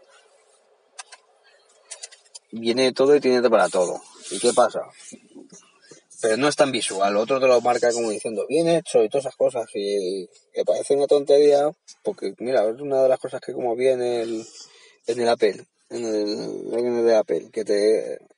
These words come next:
te da una notificación que era "Feliz Año Nuevo", y le dabas y te salían, eh, fuegos artificiales. Dices, "Pues mola,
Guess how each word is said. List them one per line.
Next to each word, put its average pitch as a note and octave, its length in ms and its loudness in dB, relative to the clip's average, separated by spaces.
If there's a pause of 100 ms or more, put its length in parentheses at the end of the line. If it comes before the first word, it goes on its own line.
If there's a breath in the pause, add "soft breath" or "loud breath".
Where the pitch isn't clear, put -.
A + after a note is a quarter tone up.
(140)
te A#2+ 220 -2
da C3+ 120 0
una C#3 180 -8
notificación C3+ 800 0
que D3 120 4
era B2+ 440 6
"Feliz A#2+ 260 -4
Año G#2+ 200 0
Nuevo", A2+ 240 -2
y - 20 0
le G2+ 80 2
dabas B2 300 4
y B2+ 60 -6
te A#2 120 -6
salían, G#2+ 800 2 (880 soft breath)
eh, - 300 -10
fuegos A#2 240 4
artificiales. G2+ 760 0 (200)
Dices, - 240 -12
"Pues F2 160 -8
mola, G2+ 360 0